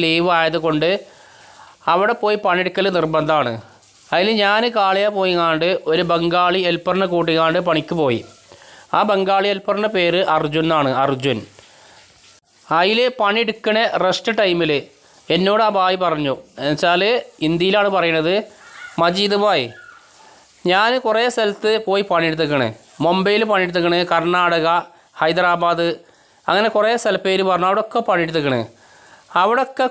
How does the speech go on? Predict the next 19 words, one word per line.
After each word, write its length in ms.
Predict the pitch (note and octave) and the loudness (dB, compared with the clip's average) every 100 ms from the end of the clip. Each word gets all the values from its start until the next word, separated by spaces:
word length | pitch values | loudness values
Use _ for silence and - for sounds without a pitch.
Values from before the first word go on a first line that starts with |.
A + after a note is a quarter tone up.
| A#3+ | -2
കൂലി 240 | G3+ G#3 G3 | -2 0 0
കമ്മിയാണ്, 460 | E3+ F3 E3+ F3 F#3+ - | 0 0 2 0 -2 -2
കൂലി 260 | F3+ G#3 B3 A3 | -2 0 0 -2
കൂടുതൽ 360 | F#3+ F#3 G3 F#3 D#3+ | 0 0 0 0 0
ഉള്ളത് 280 | D#3 D#3 D#3 F#3+ D#3+ | 0 0 0 0 0
കേരളത്തിലാണ്." 600 | D3+ D3 C#3+ D3+ D3 C3 | 2 0 0 0 2 2
കാരണം 240 | A#2 G#2+ - - - - - - - _ _ _ _ F3 | 0 -4 -12 -20 -20 -20 -20 -20 -20 _ _ _ _ -2
പിന്നെ 280 | F#3+ A3+ B3+ | 0 2 2
എന്നോട് 220 | A#3 A3+ A#3+ | 2 0 0
ഇപ്പൊ 120 | A#3+ G#3 | -2 0
പറയാണ്, 400 | G3+ G3 F#3 F#3 G#3 F3 | 0 2 2 0 0 -2
ഇത് 100 | F#3+ A3 | -2 0
നിങ്ങൾ 160 | A3 G#3 - _ - | 0 -2 -10 _ -2
പ്ര-, 180 | F3+ F3+ | 0 2
പിന്നെ 180 | F3 F3 | 2 0
പ്രത്യേകിച്ച് 380 | F3 F3 G3 F#3+ G#3+ | -2 0 0 0 -2
കേ-, 120 | F3+ F3+ | 0 0
കേൾക്കണം, 360 | D#3+ E3 E3 F#3 - - - - | 0 2 0 -2 -14 -20 -6 -2
പണിയെടുക്കാൻ 560 | F3+ A3+ A3 A3 G3 | 0 0 -2 0 0